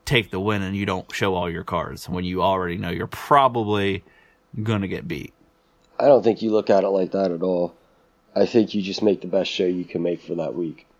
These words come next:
Speaker 1: I
Speaker 2: I think,
Speaker 1: agree.
Speaker 2: I
Speaker 1: I
Speaker 2: think
Speaker 1: don't,
Speaker 2: that's where
Speaker 1: I don't
Speaker 2: both,
Speaker 1: know that
Speaker 2: I think
Speaker 1: either of
Speaker 2: that's
Speaker 1: these
Speaker 2: where
Speaker 1: companies
Speaker 2: both
Speaker 1: look
Speaker 2: these
Speaker 1: at it that way,
Speaker 2: shows
Speaker 1: though.
Speaker 2: are fucking up. No, neither one of them do, and that's where they're both fucking up. They're both trying to, like, counter the other one on certain nights. Um,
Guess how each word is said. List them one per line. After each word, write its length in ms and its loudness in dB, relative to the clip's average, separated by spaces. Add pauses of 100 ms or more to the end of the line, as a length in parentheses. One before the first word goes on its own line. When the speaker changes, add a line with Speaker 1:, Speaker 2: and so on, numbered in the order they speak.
(1120)
Speaker 1:
I 140 8
Speaker 2:
I 60 6
think, 120 4
Speaker 1:
agree. 240 -2 (120)
Speaker 2:
I 80 8
Speaker 1:
I 40 8
Speaker 2:
think 120 4
Speaker 1:
don't, 60 0
Speaker 2:
that's 240 8
where 80 8
Speaker 1:
I 40 4
don't 100 2
Speaker 2:
both, 160 10
Speaker 1:
know 160 6
that 180 0
Speaker 2:
I 80 10
think 60 10
Speaker 1:
either 80 10
of 40 2
Speaker 2:
that's 140 8
Speaker 1:
these 80 4
Speaker 2:
where 100 8
Speaker 1:
companies 240 2 (100)
Speaker 2:
both 80 8
Speaker 1:
look 80 2
Speaker 2:
these 120 4
Speaker 1:
at 80 -2
it 40 2
that 60 8
way, 220 12
Speaker 2:
shows 100 -4
Speaker 1:
though. 140 -8
Speaker 2:
are 140 6
fucking 400 6
up. 240 2 (100)
No, 400 6 (200)
neither 280 8
one 180 12
of 120 6
them 120 0
do, 160 6
and 80 6
that's 160 6
where 120 10
they're 100 8
both 200 8
fucking 340 6
up. 240 0 (340)
They're 100 8
both 220 8
trying 360 8
to, 60 10
like, 240 8
counter 360 8
the 180 6
other 240 10
one 160 8
on 140 8
certain 380 4
nights. 420 6 (460)
Um, 540 10